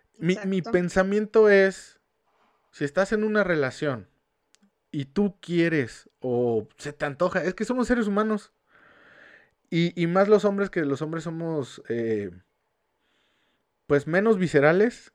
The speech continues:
Speaker 1: y somos más, este, más de, pues, de la carne y cosas así, nos dejamos llevar más por nuestros instintos que ustedes. Pues a nosotros sí, o sea, te, te digo, a nosotros sí nos gustan las morras y a lo mejor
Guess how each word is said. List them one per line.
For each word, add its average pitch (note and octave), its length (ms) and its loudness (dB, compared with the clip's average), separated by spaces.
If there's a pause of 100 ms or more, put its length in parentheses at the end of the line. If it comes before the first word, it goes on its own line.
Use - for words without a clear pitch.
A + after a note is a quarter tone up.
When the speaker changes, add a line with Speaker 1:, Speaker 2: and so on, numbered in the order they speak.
Speaker 1:
y C3+ 100 -6
somos E3 300 -2
más, E3 420 0
este, A#2 840 -2
más D3 380 -4
de, B2 580 0 (200)
pues, B2 200 -10
de B2 140 -2
la A#2 180 -2
carne E3+ 460 -2
y D3 60 -6
cosas E3+ 280 -4
así, D#3 160 -6
nos E3 200 -6
dejamos F3+ 300 -6
llevar E3 180 0
más E3+ 180 -6
por E3+ 180 -6
nuestros B2 420 -10
instintos C#3 480 -12
que - 100 -8
ustedes. D3 500 -4 (1500)
Pues C3 140 -2
a D#3 60 4
nosotros A3+ 380 0
sí, C4+ 460 4
o E3 80 -2
sea, D#3 220 0
te, D3 180 2
te C#3+ 260 2
digo, F#3+ 260 6
a F#3 60 2
nosotros G#3 340 0
sí A3 80 0
nos G3+ 180 -2
gustan F3 340 -6
las B2 180 -2
morras D#3 360 -4
y E3+ 60 0
a C3+ 60 2
lo B2+ 80 -4
mejor C3+ 720 -2